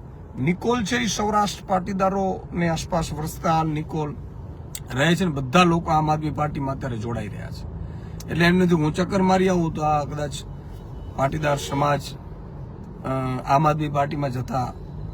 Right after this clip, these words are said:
રોકે. એમ પાટીદાર સમાજ રોકાશે? જેમના દીકરાઓ તમે ચૌદ ચૌદ ગોળીએ, અ, વીંધી નાખ્યા છે, જેમની દીકરીઓને તમે ઘરમાંથી કાઢી કાઢીને તમારી પોલીસે માર્યું છે, ઈ સમાજ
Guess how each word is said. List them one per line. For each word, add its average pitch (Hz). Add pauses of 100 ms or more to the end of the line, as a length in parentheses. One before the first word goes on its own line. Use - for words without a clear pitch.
(120)
રોકે. 127
એમ 156
પાટીદાર 190
સમાજ 190
રોકાશે? 185 (680)
જેમના 156
દીકરાઓ 165
તમે 156
ચૌદ 165
ચૌદ 156
ગોળીએ, 156
અ, 139
વીંધી 139
નાખ્યા 127
છે, - (760)
જેમની 165
દીકરીઓને 165
તમે 156 (420)
ઘરમાંથી 175
કાઢી 160
કાઢીને 160
તમારી 160
પોલીસે 156
માર્યું 131
છે, - (1400)
ઈ 135
સમાજ 165